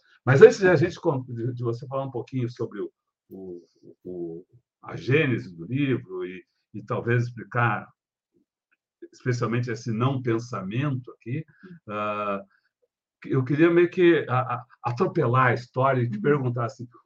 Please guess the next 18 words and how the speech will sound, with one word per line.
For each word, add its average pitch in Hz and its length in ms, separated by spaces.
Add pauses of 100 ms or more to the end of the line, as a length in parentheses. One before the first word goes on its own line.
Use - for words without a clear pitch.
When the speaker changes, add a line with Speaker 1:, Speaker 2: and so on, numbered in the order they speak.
(200)
Speaker 1:
o 185 160
que 247 220
que 220 100
esse 185 220
nosso 160 340
amigo 123 680 (360)
soldado 120 720
antropofágico, 117 1300 (320)
o - 140
que - 120
ele 214 180
pensaria 143 960 (320)
dos 175 260
Faria 160 460
Limers, 147 800 (280)
do 180 180
Speaker 2:
<laughs> - 0
Speaker 1:
mercado, 147 840